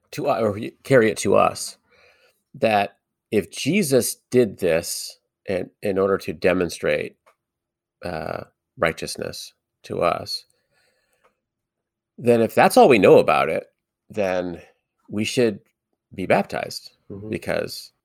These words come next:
Speaker 1: in, in, you know, in order to follow Jesus' example of he did this, he didn't need to do it. We do. He did this to demonstrate righteousness to us. Uh, so we should do it.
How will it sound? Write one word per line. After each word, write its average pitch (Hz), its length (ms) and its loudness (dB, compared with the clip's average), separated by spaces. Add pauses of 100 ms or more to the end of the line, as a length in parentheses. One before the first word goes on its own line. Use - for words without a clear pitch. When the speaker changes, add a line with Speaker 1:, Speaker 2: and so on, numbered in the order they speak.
(240)
Speaker 1:
in, 104 360 -4
in, 107 180 -6
you 117 80 -6
know, 104 140 4
in 98 60 0
order 104 140 2
to - 120 -12
follow 104 360 4
Jesus' 95 420 -4
example 92 560 -2
of 82 120 -2
he 101 120 -8
did 107 240 2
this, - 260 -2 (800)
he 170 200 2
didn't 76 240 2
need 131 220 2
to - 60 -16
do - 220 -4
it. - 100 -4
We 101 140 -4
do. 82 380 0 (300)
He 120 140 -4
did 98 220 -2
this 90 220 0
to 101 120 -6
demonstrate 90 640 0
righteousness 82 560 -6
to 78 200 -2
us. 78 480 0 (760)
Uh, 85 420 -4
so 82 300 -2
we 80 160 -4
should 71 240 -12
do 104 220 2
it. - 260 -2